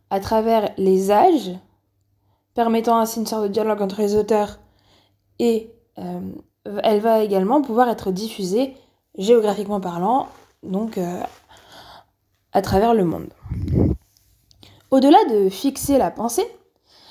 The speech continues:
l'écriture va également permettre de clarifier la pensée. Parfois, on,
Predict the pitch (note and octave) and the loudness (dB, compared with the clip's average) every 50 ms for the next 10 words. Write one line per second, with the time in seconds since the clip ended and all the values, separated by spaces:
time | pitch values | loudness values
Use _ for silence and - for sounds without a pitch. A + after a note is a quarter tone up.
0 | - _ - - A#3 A#3 A#3 - C#4 C4+ - F4+ F#4+ E4+ B3 G#3 G#3 A3 - B3+ | -20 _ -2 -2 -2 -2 0 -2 -4 0 0 2 2 4 4 2 2 0 0 0
1 | B3 C#4 E4 F4+ C4 G#3+ G#3 A3+ C#4+ C#4+ - - G3 G3+ G3 G3 - - - B3 | 2 4 4 2 2 2 0 0 0 0 -2 -4 -6 -6 -6 -8 -10 -4 -2 0
2 | B3+ B3+ B3 A#3+ B3 A#3+ A#3+ - C#4 C4+ B3+ A#3 G#3+ G#3+ A3 A#3 A3+ A3 - - | 2 2 2 2 0 0 0 2 2 4 4 4 2 0 0 -2 -2 -2 -4 -8
3 | - - _ _ _ _ - - - - - _ - - F#3 - - - C#4+ D#4 | -12 -12 _ _ _ _ -20 -20 -20 -20 -20 _ -8 -8 -8 -2 2 4 6 6
4 | E4+ - - A#3 G#3+ A3 | 6 2 -2 -6 -8 -10